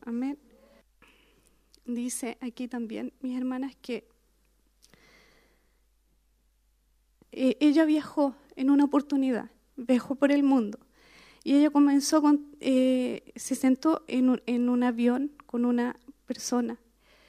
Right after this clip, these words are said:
Y dice que ella no podía, eh, él le contó una historia, pero la conclusión fue un horror y un dolor tan tremendo.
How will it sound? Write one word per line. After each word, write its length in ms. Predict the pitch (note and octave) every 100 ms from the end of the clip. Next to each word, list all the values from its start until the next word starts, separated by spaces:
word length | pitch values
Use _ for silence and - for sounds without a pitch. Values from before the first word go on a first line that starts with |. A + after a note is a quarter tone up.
| _ _
Y 100 | -
dice 340 | B3 C#4 C#4 C4
que 260 | C4 C4+
ella 380 | C#4 C#4 C#4 - _ _ _ _ _ _ _ _
no 220 | - B3+ C4+
podía, 480 | D4 C4+ D#4+ D#4+ - -
eh, 300 | - B3+ B3+ -
él 160 | C4
le 80 | C4
contó 280 | C4 C4 D#4+
una 100 | E4
historia, 480 | D4 - D#4+ D4 B3
pero 280 | - B3 A#3
la 220 | A#3+ A#3
conclusión 720 | A#3+ A3+ A#3+ A3+ - D4+ D#4 -
fue 440 | - - C4 C4+
un 220 | C4 B3 A#3+
horror 380 | A#3 B3 D4+
y 120 | D4+ C4
un 160 | A#3+
dolor 360 | G#3+ A3+ D4+ D4
tan 300 | - - E4+
tremendo. 640 | F4+ D#4+ D#4 C#4+ A3 -